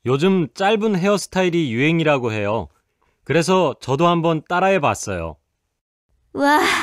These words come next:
Speaker 2: 잘 어울려요. 이제 여자친구만 있으면 되겠네요. 삼. 장례식에 가니?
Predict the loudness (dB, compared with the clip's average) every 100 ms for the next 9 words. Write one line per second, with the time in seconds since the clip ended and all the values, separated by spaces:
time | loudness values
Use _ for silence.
0 | -4 -8 _ -16 -16 -16 -18 -4 0 2
1 | 2 2 2 2 2 2 0 0 -4 -8
2 | _ _ _ _ _ _ -8 -2 0 0
3 | 0 -2 -6 -10 -4 -2 0 0 0 -4
4 | -2 -2 -2 -4 -4 -2 -2 -4 -2 -2
5 | 0 0 0 0 -2 -8 _ _ _ _
6 | _ _ _ _ _ _ _ _ -14 -6
7 | -4 -4 -8 -18 _ _ _ _ _ _
8 | _ _ -12 -6 -2 2 2 0 -2 -4
9 | -4 -4 -4 -6 -8